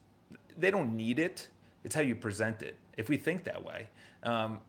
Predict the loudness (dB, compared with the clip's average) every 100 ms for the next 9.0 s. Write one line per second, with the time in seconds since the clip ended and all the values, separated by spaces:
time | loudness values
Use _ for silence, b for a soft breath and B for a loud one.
0 | 0 2 6 4 4 4 4 6 2 -2
1 | -4 -2 0 4 4 2 0 4 2 2
2 | -6 -4 -4 -6 -12 -16 -12 -8 -2 0
3 | 2 2 2 0 0 -2 -2 -6 -4 -6
4 | -4 -4 -6 B B B -20 -8 0 2
5 | 2 -2 -10 -4 0 6 8 6 4 2
6 | 2 0 -2 -2 -6 -6 0 0 2 2
7 | 2 0 -2 -4 -4 -4 -4 -6 -8 -10
8 | -4 -4 -6 B B -20 -20 -14 -2 -2